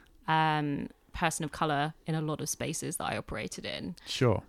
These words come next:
Speaker 1: And I'd had people approach me in those spaces and ask me questions like,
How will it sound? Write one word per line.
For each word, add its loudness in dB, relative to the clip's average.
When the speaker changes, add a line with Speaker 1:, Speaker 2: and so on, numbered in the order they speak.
Speaker 1:
And 6
I'd 4
had 2
people 0
approach -2
me 0
in 2
those 0
spaces -2
and 0
ask 0
me -2
questions -2
like, 0